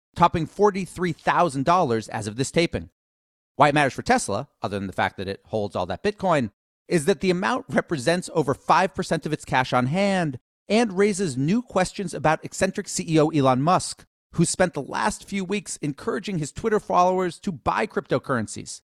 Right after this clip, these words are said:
even adding the hashtag Bitcoin to his Twitter bio. We're also continuing to watch fallout from last Friday's news that global consulting giant McKinsey agreed to pay nearly five hundred and seventy-five million dollars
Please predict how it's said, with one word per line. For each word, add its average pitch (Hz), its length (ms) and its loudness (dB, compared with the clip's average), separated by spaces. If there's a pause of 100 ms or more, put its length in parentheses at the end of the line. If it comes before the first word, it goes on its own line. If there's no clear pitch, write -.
(260)
even 190 280 4
adding 180 320 0
the 147 60 -2
hashtag 147 640 -4
Bitcoin 110 580 -4 (160)
to 120 100 -6
his 135 140 -2
Twitter 165 240 2
bio. 110 340 2 (880)
We're 226 140 8
also 269 260 2
continuing 233 340 -2
to 190 60 -6
watch 202 200 2
fallout 190 380 2
from 156 160 -6
last - 320 -6
Friday's 196 480 0
news 160 360 -2
that 151 320 -2
global 214 360 2
consulting 180 460 -2
giant 170 340 -2
McKinsey 180 600 -2 (220)
agreed 196 440 -4
to 220 80 -4
pay 185 260 -4
nearly 175 300 -4
five 175 440 2
hundred 175 300 -6
and 143 100 -4
seventy-five 170 800 -2
million 180 460 0
dollars 113 480 2